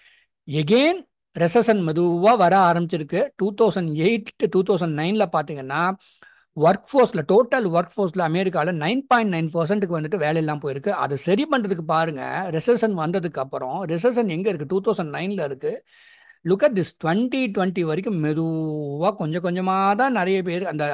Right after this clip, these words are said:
அன்எம்ப்ளாய்மென்ட், ஆ, இது வந்து கொஞ்சம் கம்மியாகி, it is gradually twenty twenty-ல அழகா செட்டில் ஆயிருக்கு.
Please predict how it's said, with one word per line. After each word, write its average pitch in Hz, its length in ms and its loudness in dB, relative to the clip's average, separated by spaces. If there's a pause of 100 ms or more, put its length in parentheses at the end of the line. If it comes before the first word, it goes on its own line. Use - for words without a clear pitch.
அன்எம்ப்ளாய்மென்ட், 165 600 -2
ஆ, 135 360 -2
இது 151 140 -6
வந்து 165 180 -6
கொஞ்சம் 160 320 -6
கம்மியாகி, 156 640 -4 (720)
it 147 140 -4
is 147 140 -2
gradually 190 640 4
twenty 202 420 2
twenty-ல 190 240 2
அழகா 202 440 6
செட்டில் 196 300 2
ஆயிருக்கு. 185 280 2